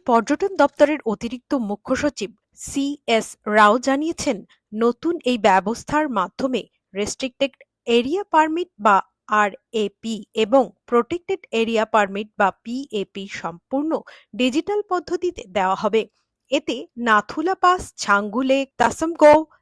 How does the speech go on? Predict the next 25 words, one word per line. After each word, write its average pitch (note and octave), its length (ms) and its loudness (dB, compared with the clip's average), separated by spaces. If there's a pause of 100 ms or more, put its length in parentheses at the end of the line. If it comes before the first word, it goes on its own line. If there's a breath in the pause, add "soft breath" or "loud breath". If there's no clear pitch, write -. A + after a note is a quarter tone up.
লাচেন, G#3 540 2 (260)
লাচুং G#3+ 480 2 (180)
ও A#3 80 4 (100)
জুলুকের A3 520 -2
মতো F4+ 280 -2
জনপ্রিয় C4 600 0
পর্যটন A3 520 0
স্থলে D4 380 -2 (120)
ভ্রমণের C4+ 560 -4
অনুমতি A3+ 560 -6
পাওয়া G3 280 2 (380 soft breath)
আরও A3+ 280 6
সহজ D4+ 420 -4 (140)
ও A3+ 100 -2
দ্রুত G3+ 280 -8 (120)
হবে। G3 220 -2 (340)
নতুন D4 360 2 (140)
প্ল্যাটফর্মের C4+ 640 2 (100)
মাধ্যমে G3+ 420 -2 (200)
পর্যটকরা B3+ 640 -2 (260)
অনলাইনে C4+ 500 -2 (160)
আবেদন D4 400 0 (120)
করতে A3+ 240 -2 (100)
পারবেন G3 320 0 (140)
এবং A3 280 2